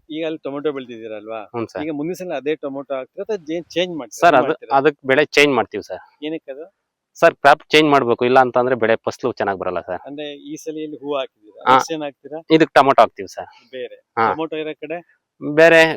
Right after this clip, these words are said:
Speaker 2: ಏನು ಬಾಟಲ್ ಗಾರ್ಡೋ ಇಲ್ಲ ಅಂದ್ರೆ, ಹ್ಮ್, ಸ್ನೇಕ್
Speaker 1: ಮತ್ತೆ
Speaker 2: ಗಾರ್ಡ್.
Speaker 1: ತರಕಾರಿ ಚೇಂಜ್ ಮಾಡ್ತೀರಾ?
Speaker 2: ಚೇಂಜ್ ಒಂದೊಂದ್
Speaker 1: ಸೇಮ್
Speaker 2: ಹಾ.
Speaker 1: ಬೆಳ್ದಿದ್ ಬೆಳೆ.
Speaker 2: ಹಾ, ಹಾ,
Speaker 1: ಏನ್
Speaker 2: ಬೆಳೆ.
Speaker 1: ನಾವೀಗ ಪಡವಲಕಾಯಿ ತೋಟದಲ್ಲಿ ಇದೀವಿ.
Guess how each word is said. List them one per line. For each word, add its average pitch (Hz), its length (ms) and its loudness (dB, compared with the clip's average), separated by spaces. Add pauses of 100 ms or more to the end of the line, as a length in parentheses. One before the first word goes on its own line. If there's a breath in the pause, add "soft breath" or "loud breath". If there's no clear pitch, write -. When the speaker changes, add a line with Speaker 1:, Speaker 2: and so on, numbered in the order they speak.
(300)
Speaker 2:
ಏನು 147 140 0
ಬಾಟಲ್ 135 360 2
ಗಾರ್ಡೋ 131 280 4
ಇಲ್ಲ 127 180 2
ಅಂದ್ರೆ, 120 340 -2
ಹ್ಮ್, - 500 -14
ಸ್ನೇಕ್ - 280 -2
Speaker 1:
ಮತ್ತೆ - 20 -8
Speaker 2:
ಗಾರ್ಡ್. 131 140 0
Speaker 1:
ತರಕಾರಿ 190 280 -6
ಚೇಂಜ್ 165 360 -6
ಮಾಡ್ತೀರಾ? 131 420 0
Speaker 2:
ಚೇಂಜ್ 151 160 4
ಒಂದೊಂದ್ 139 380 2
Speaker 1:
ಸೇಮ್ 160 160 -2
Speaker 2:
ಹಾ. 139 60 0
Speaker 1:
ಬೆಳ್ದಿದ್ 143 260 -10
ಬೆಳೆ. 120 160 -14
Speaker 2:
ಹಾ, 127 200 4
ಹಾ, 113 100 -2
Speaker 1:
ಏನ್ 101 80 -2
Speaker 2:
ಬೆಳೆ. 151 280 -4
Speaker 1:
ನಾವೀಗ 143 220 -8
ಪಡವಲಕಾಯಿ 131 380 -6
ತೋಟದಲ್ಲಿ 113 400 -12
ಇದೀವಿ. 95 240 -20